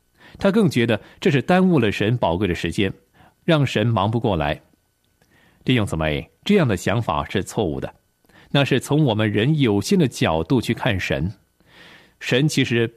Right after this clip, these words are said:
并不是如此，在神看来，我们每一个的需要，不论我们看是太大或是太小，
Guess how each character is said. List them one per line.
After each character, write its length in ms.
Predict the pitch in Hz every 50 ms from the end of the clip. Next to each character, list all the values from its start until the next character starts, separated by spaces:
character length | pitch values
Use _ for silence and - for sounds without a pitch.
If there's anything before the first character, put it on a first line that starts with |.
| _ -
并 140 | 180 151 117
不 100 | 113 98
是 100 | 92 85
如 200 | 82 92 123 131
此， 180 | - - - - _ _ _ _ _ _ _ -
在 220 | - - 240 202
神 240 | 160 - - 135 165
看 200 | 165 - 147 113
来， 300 | 92 76 71 80 98 117 _ - _ _ _ _ -
我 140 | 139 131
们 220 | 123 123 120 131 143 - -
每 280 | 170 143 123 110 98
一 120 | 95 113 156
个 120 | 165 151
的 100 | 107 104
需 220 | 92 - - 117 113
要， 180 | 101 78 - - _ _ _ _ _ _ - _ _ _
不 140 | - 202 254
论 120 | 247 262 220
我 140 | 160 120
们 140 | 101 113 127
看 340 | - - - 151 117 87 82 - -
是 160 | - - 165 151
太 360 | - - - 214 170 110 104
大 320 | - 143 113 76 - - _ _ _
或 200 | _ - 175 139
是 100 | - 113
太 260 | - - - 135 101
小， 280 | 90 - 90 76 -